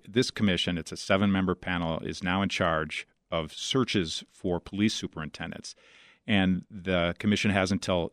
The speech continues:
July fourteenth to forward a short list of candidates to Mayor-elect Johnson, uh, well, he will be mayor at, in July. And, um, you know, Sasha, there's no telling what'll happen at that point. Um, if Johnson likes the choices,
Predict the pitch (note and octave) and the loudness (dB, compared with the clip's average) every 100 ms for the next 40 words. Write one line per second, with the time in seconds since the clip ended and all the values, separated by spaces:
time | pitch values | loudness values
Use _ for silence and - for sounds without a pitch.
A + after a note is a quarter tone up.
0 | _ - F2 F2+ G#2 A2+ A#2+ - - - | _ -6 -2 2 2 4 0 -4 -14 0
1 | G#2 A2 - - A#2+ G#2 F2+ - - - | 2 2 -4 -2 2 2 2 -8 -14 -12
2 | - - G2 F#2 F2+ F#2 - - G#2+ F#2+ | -8 -2 2 2 0 -4 -10 -2 0 2
3 | F#2+ - F#2 F#2+ F2 E2 D#2 - - - | 0 -4 -6 -4 -4 -4 -6 -6 -12 -6
4 | F#2+ E2+ D#2+ - F2 E2 E2 E2 - F2+ | -4 -2 -4 -6 -4 -2 -2 -4 -4 -4
5 | D#2 D2+ - - D#2+ F2 E2 F2+ F2+ E2+ | -4 -6 -8 -6 -6 -6 -8 -4 -4 -4
6 | E2 D#2 E2+ D#2 D#2 D#2 - F2+ D#2 C#2 | -4 -4 -4 -4 -4 -8 -12 -14 -14 -14
7 | - D#2+ E2+ D#2+ D#2 - - - - - | -8 -4 0 0 -4 -8 -20 -20 -20 -20
8 | _ F#2+ F2+ F2 E2+ E2+ F2 - - - | _ -2 0 0 2 0 0 -6 -12 -8
9 | A#2 G2 - G#2+ A2 G#2+ G2 A#2 - A2 | -2 -2 4 4 6 4 6 4 6 4
10 | G2 F2+ F#2+ F2+ F#2 F2+ E2 F2+ G2 - | 6 6 6 6 4 2 2 4 2 2
11 | E2+ D#2+ F#2 D#2+ E2+ F#2+ - - G2 F#2+ | -2 -2 -2 -4 -2 -2 -4 -2 2 2
12 | - F#2 F2 F#2+ - - F2 E2 - E2 | 0 0 2 0 -2 -8 -4 -2 -2 -4
13 | D#2+ | -6